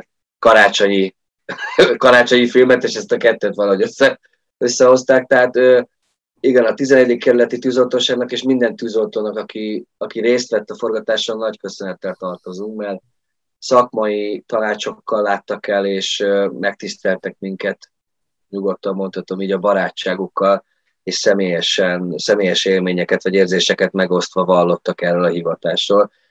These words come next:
Ez, én ezt egy óriási megajándékozottságnak érzem, hogy, hogy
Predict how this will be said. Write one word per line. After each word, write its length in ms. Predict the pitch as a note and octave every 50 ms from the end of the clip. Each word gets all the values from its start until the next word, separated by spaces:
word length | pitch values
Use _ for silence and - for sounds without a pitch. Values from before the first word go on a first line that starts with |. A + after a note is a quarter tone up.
| _ _ _
Ez, 380 | _ - A2 A2 A2 A2 A2 - - - - -
én 280 | - E2 - G#2+ A#2 A#2
ezt 240 | A#2 A2 G#2+ - B2
egy 100 | A#2+ A#2+
óriási 640 | B2 A#2+ A2+ A2 G#2+ G2+ G2+ F#2+ - - - G2
megajándékozottságnak 1300 | F#2 A2 G#2 F#2+ G2+ F#2+ F#2 F#2 F2+ F#2+ F2+ - - F2 F2 F2 - - - F#2 F2 F2 F2+ F2 E2+ -
érzem, 380 | - F#2 F#2 F2 E2+ F2 F2 E2+
hogy, 300 | F2 F#2+ F#2 F2+ F#2 - - _ _ _ _ _ _ _ _ _ _
hogy 260 | - F#2 F2 -